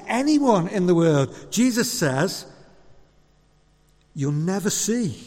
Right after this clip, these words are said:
the kingdom of God. You're bli-, there's an offense there,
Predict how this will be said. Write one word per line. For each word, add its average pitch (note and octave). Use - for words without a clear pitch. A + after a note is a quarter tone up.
the C#3+
kingdom E3+
of C#3
God. E3+
You're E3+
bli-, G3+
there's F3+
an E3+
offense A#3+
there, D#3